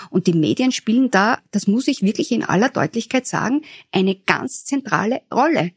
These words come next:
Es wird alles hingenommen, äh, nichts in Frage gestellt, äh, nichts entgegengehalten und wir sägen alle an unserem eigenen Ast damit.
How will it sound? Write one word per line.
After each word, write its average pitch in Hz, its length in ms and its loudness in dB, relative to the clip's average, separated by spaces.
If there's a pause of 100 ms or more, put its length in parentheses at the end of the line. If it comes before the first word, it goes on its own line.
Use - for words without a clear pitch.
(300)
Es - 300 -4
wird 214 480 -2 (680)
alles 226 580 -2
hingenommen, 220 800 0 (400)
äh, 226 300 2
nichts 233 500 2
in 285 120 0
Frage 202 360 0
gestellt, 220 640 -2 (320)
äh, 240 400 2 (180)
nichts 240 520 2
entgegengehalten 196 1080 2 (360)
und 226 320 0
wir 226 240 2
sägen 233 640 0
alle 269 340 2
an 240 100 0
unserem - 380 0
eigenen 269 480 0
Ast - 320 -4
damit. 175 400 -2